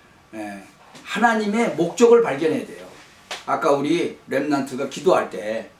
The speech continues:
예, 바로 그거예요. 나의 삶에서, 예, 내가 또 처한 곳에서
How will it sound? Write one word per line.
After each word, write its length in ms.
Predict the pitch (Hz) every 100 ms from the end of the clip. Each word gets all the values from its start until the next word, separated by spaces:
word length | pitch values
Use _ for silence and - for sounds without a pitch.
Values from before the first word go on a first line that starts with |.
| -
예, 180 | 87 - - _ _ _ -
바로 480 | 160 233 - - - -
그거예요. 540 | - 190 240 123 104 104 - _ -
나의 320 | 143 214 269
삶에서, 920 | - 240 254 233 - - 107 - - _ _
예, 260 | 90 104 - - - -
내가 340 | 123 156 220 233
또 100 | 226
처한 360 | - 247 247
곳에서 600 | 226 - - - - -